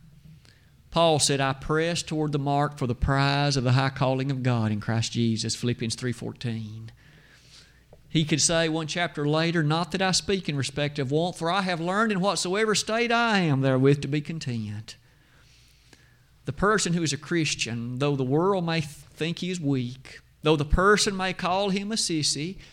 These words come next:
and though the per-, world may reflect upon him in very derogatory ways, that man, that woman is a bulwark of strength. May you and I take to heart this thirteenth verse of chapter sixteen.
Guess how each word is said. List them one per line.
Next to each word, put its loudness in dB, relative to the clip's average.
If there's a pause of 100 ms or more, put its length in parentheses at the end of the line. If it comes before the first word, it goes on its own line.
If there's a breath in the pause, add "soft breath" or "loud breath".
(200 loud breath)
and 0
though 6
the 2
per-, -6
world 4
may 2
reflect 0
upon -2
him -2
in -2
very 0
derogatory -2
ways, -2
that -2
man, -2
that 2
woman 0
is 0
a 0
bulwark 4
of -8
strength. -8 (1500 loud breath)
May 4
you 6
and 2
I 2
take -4
to 0
heart -4 (100)
this -2
thirteenth -4
verse -4
of -8
chapter -8
sixteen. -8